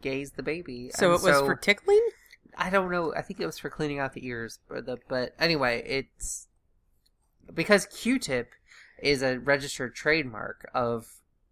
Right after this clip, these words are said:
Speaker 1: Nestle, I assume, or Disney. I think,
Speaker 2: Yeah.
Speaker 1: I think those are the last
Speaker 2: Either
Speaker 1: two companies
Speaker 2: Nestle
Speaker 1: left.
Speaker 2: or Disney
Speaker 1: And
Speaker 2: or Amazon
Speaker 1: <laughs>
Speaker 2: owns
Speaker 1: and
Speaker 2: Q-tips.
Speaker 1: so,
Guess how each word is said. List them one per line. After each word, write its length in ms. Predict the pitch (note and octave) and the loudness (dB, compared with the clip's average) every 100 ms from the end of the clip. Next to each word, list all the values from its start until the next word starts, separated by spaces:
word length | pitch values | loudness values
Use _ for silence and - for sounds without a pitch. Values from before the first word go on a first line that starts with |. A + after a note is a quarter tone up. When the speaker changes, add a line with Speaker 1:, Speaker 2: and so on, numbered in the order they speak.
| _ _ _ _ | _ _ _ _
Speaker 1:
Nestle, 680 | B2 B2+ C3+ C3+ - - A2+ | -10 -6 -2 0 -2 -2 -4
I 100 | A2 | -4
assume, 480 | A#2+ - - C3+ A#2+ | -8 -8 -2 -2 -2
or 80 | A2 | -8
Disney. 480 | - B2+ B2 A#2+ A#2 | -2 -2 -2 -4 -4
I 80 | A#2+ | -2
think, 280 | C#3 B2+ - | -2 -2 0
Speaker 2:
Yeah. 200 | E3+ D3+ | 2 4
Speaker 1:
I 40 | |
think 200 | E3 D3+ | 2 0
those 140 | C3+ A2+ | -4 -6
are 20 | |
the 60 | A#2+ | -8
last 260 | A#2 B2+ | -8 0
Speaker 2:
Either 200 | G#3 F3+ | 2 2
Speaker 1:
two 40 | D#3+ | 4
companies 340 | C3 C#3+ C3+ | 4 4 2
Speaker 2:
Nestle 160 | G#2+ G#2+ | 4 4
Speaker 1:
left. 420 | A#2 A#2+ - - - - | 2 2 -12 -20 -18 4
Speaker 2:
or 100 | E3 | 4
Disney 280 | D#3+ F3+ D#3 | 6 4 8
Speaker 1:
And 220 | D#3 F3 | 6 6
Speaker 2:
or 140 | D#3 | 4
Amazon 600 | D3+ D#3 C#3+ C3+ C3 F3+ - | 6 4 4 2 2 -2 -6
Speaker 1:
<laughs> 60 | - | -2
Speaker 2:
owns 280 | E3+ D3 D3 | 0 2 2
Speaker 1:
and 120 | D#3+ | 2
Speaker 2:
Q-tips. 240 | D#3 - - | 2 -2 4
Speaker 1:
so, 480 | E3 D3+ D3 D3 | 6 8 8 6